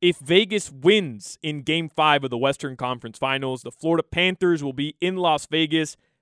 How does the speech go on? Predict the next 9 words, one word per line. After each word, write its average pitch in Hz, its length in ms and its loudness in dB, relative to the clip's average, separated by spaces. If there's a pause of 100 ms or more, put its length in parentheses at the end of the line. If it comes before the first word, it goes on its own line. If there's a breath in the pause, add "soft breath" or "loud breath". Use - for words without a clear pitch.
(120)
May 185 280 4
thirty-first 214 960 4 (160)
on 165 260 2
Wednesday, 131 500 0 (540)
which 143 200 -4
is 131 240 -2 (300)
a 151 100 0
day 170 340 4
before 165 640 0